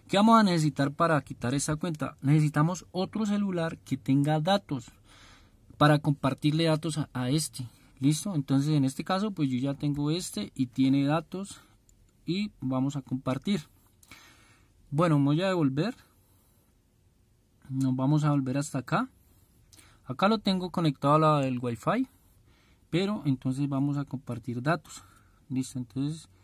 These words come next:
vamos a darle acá a este. Voy a activar mis datos y voy a activar acá donde dice punto de acceso. En otros dice diferente, pero tienen que activar eso.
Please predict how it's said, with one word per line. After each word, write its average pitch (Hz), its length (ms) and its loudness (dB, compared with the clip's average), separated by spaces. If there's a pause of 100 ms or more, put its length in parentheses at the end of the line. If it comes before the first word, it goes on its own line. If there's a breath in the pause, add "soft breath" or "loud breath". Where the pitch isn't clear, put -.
(400 soft breath)
vamos 147 320 2
a 139 100 2
darle 151 340 0 (160 loud breath)
acá 127 380 -6
a 139 40 -2
este. 226 400 -4 (920 soft breath)
Voy 151 160 4
a 165 40 4
activar 131 520 -2 (120)
mis 156 260 0
datos 151 640 0
y 208 360 -2
voy 143 260 2
a 151 180 0 (300)
activar 131 600 -4
acá 135 300 -6
donde 139 260 0
dice 120 280 -4
punto 156 440 -2
de 139 80 0
acceso. 151 540 -4 (220)
En 127 140 0
otros 139 320 2
dice 156 220 0
diferente, 151 580 -4
pero 127 300 -6
tienen 123 260 -2
que 139 140 -10
activar 110 420 -8
eso. 165 240 -6